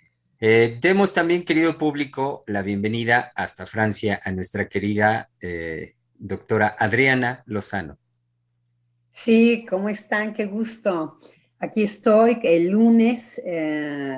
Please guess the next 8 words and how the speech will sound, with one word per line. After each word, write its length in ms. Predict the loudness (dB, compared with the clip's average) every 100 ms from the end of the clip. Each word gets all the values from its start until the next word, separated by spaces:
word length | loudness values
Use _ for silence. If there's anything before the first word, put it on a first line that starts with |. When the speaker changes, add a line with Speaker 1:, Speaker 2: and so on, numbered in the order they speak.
| -8
Speaker 2:
eh, 360 | -6 -4 -4 0
para, 480 | 4 6 6 6 4
para 180 | 4 4
iniciar 500 | 2 -2 4 4 4
esta 240 | 0 -6
semana 440 | -6 -10 -8 -6 -4
tan 140 | -4
importante. 840 | -2 -4 -2 -2 -2 -2 -4 -8